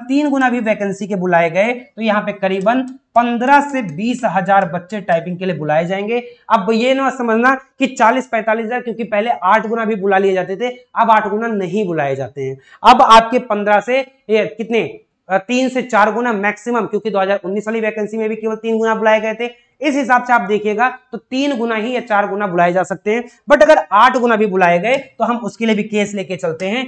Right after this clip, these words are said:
कि या तो, या तो केस बनेगा आठ गुना तो चालीस हजार बच्चे बुलाए जाएंगे, और अगर तीन गुना होंगे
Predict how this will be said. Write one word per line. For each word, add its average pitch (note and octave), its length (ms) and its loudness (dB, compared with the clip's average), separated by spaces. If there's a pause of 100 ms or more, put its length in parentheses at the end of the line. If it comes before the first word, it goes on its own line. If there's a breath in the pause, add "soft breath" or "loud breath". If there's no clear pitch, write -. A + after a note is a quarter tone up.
(100)
कि B3+ 220 -2
या A3 120 6
तो, A3 320 0
या A3 180 4
तो B3 120 2
केस A3+ 280 -4
बनेगा G3+ 300 0
आठ F#3 340 2
गुना A3+ 260 -2 (260)
तो A#3+ 80 -6
चालीस B3 460 0
हजार A#3 260 2
बच्चे A3 280 -8
बुलाए A3 340 2
जाएंगे, A#3 320 -6 (280)
और A#3+ 120 6
अगर A3 280 0
तीन C4+ 340 -2
गुना A#3 200 -2
होंगे G#3+ 280 0